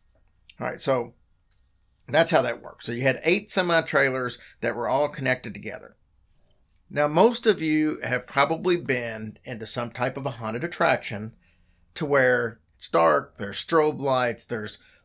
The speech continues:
plywood walls put up, which is what they did. So they, inside this trailer, they, uh, these trailers, they, they opened them up. They were connected, so you could just walk from one to the other to the other.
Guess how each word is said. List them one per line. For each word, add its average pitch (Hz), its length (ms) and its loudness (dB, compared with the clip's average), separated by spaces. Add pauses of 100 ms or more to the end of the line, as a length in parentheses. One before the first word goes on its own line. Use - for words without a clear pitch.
(140)
plywood 135 460 4
walls 123 440 -2
put 135 260 -4
up, 120 220 0
which 151 140 -4
is 233 80 -6
what 226 140 4
they 190 100 0
did. 117 260 -4
So - 80 -2
they, 143 280 -2 (200)
inside 160 460 2
this 123 160 -6
trailer, 104 340 -6
they, 120 260 -4 (140)
uh, 110 120 -6
these 110 200 -8
trailers, 117 580 -2 (460)
they, 135 240 0
they 131 340 -4
opened 160 420 2
them 131 180 0
up. 143 200 4
They 127 200 -2
were 113 100 -6
connected, 143 440 -2
so 135 80 -4
you 123 120 -4
could 117 120 -6
just 110 160 -8
walk 123 260 -4
from 110 140 -6
one 117 180 -10
to 110 60 -12
the 113 160 -8
other 107 200 -6
to 110 80 -18
the 107 140 -8
other. 104 180 -10